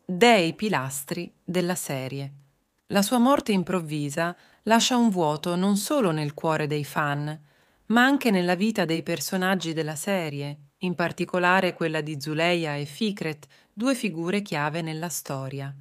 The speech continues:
La scomparsa di Fekeli li costringe a rivedere i loro piani e strategie,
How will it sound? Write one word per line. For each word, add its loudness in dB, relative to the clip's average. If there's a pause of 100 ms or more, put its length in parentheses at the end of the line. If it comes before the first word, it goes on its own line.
(540)
La 2
scomparsa 0
di -4
Fekeli -6
li -2
costringe 0
a 0
rivedere -2
i -4
loro -4
piani -2
e -4
strategie, -6